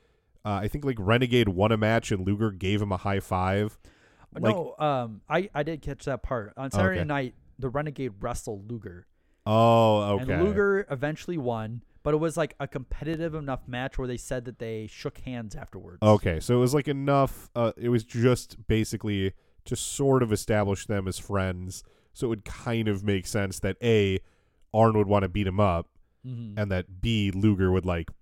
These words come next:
Speaker 1: bother to come out and <laughs> save him.
Speaker 2: <laughs> Right.
Speaker 1: Okay. Thank you for clearing that up, 'cause, yeah, I, I heard that, but I didn't really get the details, and I didn't go back.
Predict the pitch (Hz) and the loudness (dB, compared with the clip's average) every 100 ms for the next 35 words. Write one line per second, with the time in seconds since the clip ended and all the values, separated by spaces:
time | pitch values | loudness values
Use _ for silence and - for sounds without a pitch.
0 | _ - 98 95 90 87 87 - 92 90 | _ 0 2 2 0 -4 -4 -4 -2 -4
1 | 85 85 107 101 113 113 131 123 127 175 | -4 -4 -2 -2 -2 -4 -4 -2 0 0
2 | 110 139 113 110 - - 104 92 80 78 | 0 -4 -8 -12 -12 0 0 0 -4 -6
3 | - _ _ _ _ _ 110 110 101 90 | -14 _ _ _ _ _ -2 -2 -4 -8
4 | - 92 85 85 85 78 - 85 90 85 | -6 -6 -6 -6 -8 -8 -8 -4 -4 -4
5 | 85 82 90 85 - 139 120 104 98 95 | -6 -6 -8 -8 -4 -2 2 0 0 0
6 | 92 95 95 87 85 85 85 87 - 87 | 0 -2 -4 -6 -8 -12 -10 -12 -8 -10
7 | 85 87 80 80 78 78 78 - | -8 -10 -10 -10 -12 -10 -12 -14